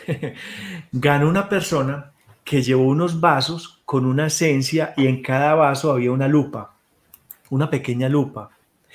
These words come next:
Entonces puso los vasos de manera tal que la lupa reflejara la luz del sol en la esencia y calentara.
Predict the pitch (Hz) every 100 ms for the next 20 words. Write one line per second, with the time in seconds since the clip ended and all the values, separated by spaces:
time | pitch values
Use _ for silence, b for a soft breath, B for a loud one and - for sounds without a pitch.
0 | B B 170 135 151 196 - - _ 147
1 | 147 185 196 185 180 170 170 139 127 131
2 | 170 165 156 170 - _ - 131 131 -
3 | _ 151 165 175 160 160 160 170 - _
4 | _ _ _ - 123 135 117 127 127 135
5 | 160 135 123 151 147 160 147 147 - _
6 | 160 160 160 165 - 143 143 151 147 156
7 | 143 135 156 151 135 135 131 113 110 110
8 | 151 127 98